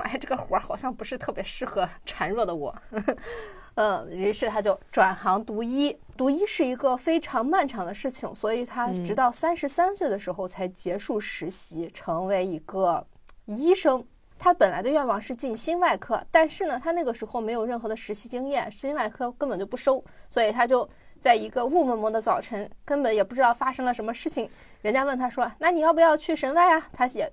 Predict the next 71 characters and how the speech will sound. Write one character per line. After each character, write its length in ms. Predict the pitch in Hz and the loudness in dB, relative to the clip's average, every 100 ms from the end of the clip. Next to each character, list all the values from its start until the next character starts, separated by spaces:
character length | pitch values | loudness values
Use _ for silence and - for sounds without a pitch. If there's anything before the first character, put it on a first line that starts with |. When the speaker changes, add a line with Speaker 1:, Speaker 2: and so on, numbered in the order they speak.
| - | 0
Speaker 1:
都 100 | 381 | 0
不 120 | 381 | 2
知 80 | 381 | 6
道 120 | 370 | 6
神 200 | 302 254 | 6 2
外 120 | 320 302 | 2 2
是 140 | 349 | 0
什 120 | 233 | -4
么， 140 | 208 - | -4 -6
他 160 | - 220 | -6 -4
就 140 | 233 | -4
想 160 | 240 190 - | -2 -2 0
：“啊， 160 | 269 | 0
那 120 | 277 494 | 2 0
反 180 | - 220 | 0 -2
正 80 | |
也 100 | 302 | -2
没 200 | 220 185 | -2 0
得 100 | 311 | 0
什 100 | 349 | -2
么 80 | 262 | -4
选 240 | 285 240 170 | -4 -6 -8
择， 120 | - | -8
那 100 | 277 | -6
就 80 | 254 | -8
神 240 | - 139 | -10 -6
外 160 | 190 214 | -4 -2
吧。” 160 | 165 - 190 | -2 -6 -2
Speaker 2:
对。 340 | 180 175 180 160 | 4 6 6 4
Speaker 1:
嗯， 320 | 165 170 - - - - | -2 -4 -6 -10 -20 -4
哎， 120 | 214 | 0
很 160 | 254 359 | 8 8
难 120 | 262 | 10
说 160 | 381 392 | 8 6
这 160 | 370 370 | 6 8
个 100 | 311 | 10
是 140 | 320 | 8
不 100 | 277 | 4
是 140 | 302 302 | 0 0
他 440 | 294 277 269 269 277 247 | 6 10 12 12 10 6
一 120 | 254 | 0
生 220 | 285 294 269 | 4 6 8
中 480 | 269 269 277 277 | 8 8 4 0
最 180 | 262 349 | 2 4
正 220 | 285 302 | 4 2
确 240 | 277 262 240 | 6 6 6
以 180 | 226 214 | 2 -4
及 220 | 208 226 | -6 0
最 240 | 294 262 | 2 2
疲 240 | 240 - 247 | 0 -4 2
惫 140 | 285 | 4
的 100 | 214 | 4
一 80 | 214 | 4
个 100 | 220 | 2
决 200 | 202 196 | 2 0
定 180 | 214 196 | 0 -2
啊。 160 | 233 214 | -2 4
短 180 | 285 330 | 6 8
短 160 | 262 | 6
的 80 | 233 | 4
五 140 | 233 220 | 0 -2
分 240 | 240 247 | -4 0
钟， 220 | 254 254 - - - | 0 0 -6 -20 -8
让 120 | - 233 | 0 4
他 120 | 240 | 8
忙 200 | 208 220 | 10 8
碌 100 | 269 | 8
了 100 | 214 | 8
一 120 | 208 | 6
辈 240 | 208 285 214 | 6 4 4
子。 260 | 170 165 | 0 -4